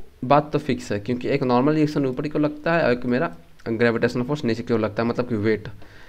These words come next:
तो generally दोस्तों अब इसको हम क्या कर रहे हैं, तो पच्चीस किलो न्यूटन जो है, पच्चीस किलो न्यूटन से हम पुल कर रहे हैं। पुल करने का मतलब कि खींच रहे हैं।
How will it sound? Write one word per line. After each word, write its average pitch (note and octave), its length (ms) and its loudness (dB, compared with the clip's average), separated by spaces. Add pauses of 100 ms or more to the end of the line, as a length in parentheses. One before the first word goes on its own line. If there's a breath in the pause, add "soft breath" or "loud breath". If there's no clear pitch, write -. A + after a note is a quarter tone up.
(760 loud breath)
तो D3+ 340 8 (160)
generally D#3 320 6
दोस्तों E3+ 340 2
अब C#3+ 140 2
इसको D3 240 0
हम F3+ 60 -2
क्या E3 200 2
कर D#3 160 -4
रहे A2 160 -2
हैं, A2+ 80 2
तो C3+ 80 -2
पच्चीस F3+ 480 -4
किलो C#3+ 260 2
न्यूटन A#2+ 360 2
जो A#2+ 80 -2
है, A#2 100 -2
पच्चीस B2 360 -4
किलो B2+ 180 0
न्यूटन A#2+ 260 2
से - 140 -6
हम D3+ 220 -4
पुल D3 260 8
कर A2+ 140 0
रहे G#2+ 160 0
हैं। G#2+ 100 -8
पुल D3 180 2
करने C#3 240 -2
का C#3+ 100 -4
मतलब C#3 180 -2
कि F#3+ 120 -6
खींच - 400 -6
रहे G#2+ 140 -2
हैं। G2+ 340 -4